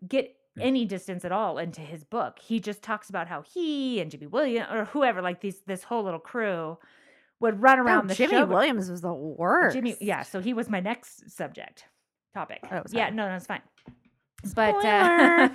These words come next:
Speaker 1: <laughs>
Speaker 3: Spoiler for the one horse person who's
Speaker 1: <laughs> But I think
Speaker 3: listening.
Speaker 1: this, this is, goes beyond just horses because this is swimming,
Speaker 3: Yeah, I mean, there's
Speaker 1: gymnastics,
Speaker 3: coaches, yeah.
Speaker 1: taekwondo, like, every single sport. If you look, there's just this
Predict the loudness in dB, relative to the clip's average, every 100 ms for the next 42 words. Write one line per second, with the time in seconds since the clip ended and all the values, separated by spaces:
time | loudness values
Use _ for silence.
0 | -4 -18 -10 2 6 6 6 6 8 8
1 | 8 6 6 6 6 6 8 8 4 4
2 | 4 6 6 6 4 6 6 8 6 4
3 | 6 8 8 8 8 6 4 4 2 2
4 | -2 -2 -2 0 -2 -2 0 2 2 0
5 | -6 -2 -2 -2 -8 -8 -6 -6 -8 -20
6 | -12 -10 -10 -12 -14 -16 _ _ _ _
7 | _ _ -16 -2 0 4 2 2 2 0
8 | 2 2 0 -4 -8 -10 -14 -6 -2 -2
9 | 0 0 0 0 0 0 0 -6 -4 -2
10 | 0 -2 -4 -4 -4 -6 -4 -4 -4 -8
11 | -8 -6 -8 -6 -8 -8 -10 -14 -14 -18
12 | -20